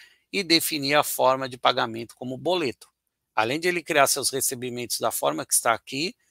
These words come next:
você já sabe que o sistema vai gerar boleto, ó, gerar boleto sim, mas é claro que só depois que você vir no quarto e último ponto importante,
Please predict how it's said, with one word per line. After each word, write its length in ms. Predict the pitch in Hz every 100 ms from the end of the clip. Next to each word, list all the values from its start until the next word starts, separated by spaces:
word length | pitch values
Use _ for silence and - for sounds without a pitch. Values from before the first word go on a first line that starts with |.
| _ _ _
você 240 | - -
já 160 | 143 143
sabe 300 | 135 139 127
que 60 | 147
o 40 |
sistema 460 | - - 143 131 123
vai 140 | 131
gerar 280 | 120 131 120
boleto, 580 | 113 156 131 131 147 175
ó, 140 | 104 - _ -
gerar 260 | - 127
boleto 440 | 131 131 120 135 -
sim, 360 | - 135 135 196 _ _ -
mas 180 | 123
é 100 | 151
claro 400 | 147 - 117 143
que 140 | 151 -
só 220 | - 147
depois 460 | 185 - 151 160 -
que 100 | 165
você 280 | 165 -
vir 140 | 139 143
no 140 | 156
quarto 320 | - 147 156
e 40 | 170
último 360 | 165 - 156
ponto 260 | 143 135 127
importante, 680 | 139 165 151 127 123 -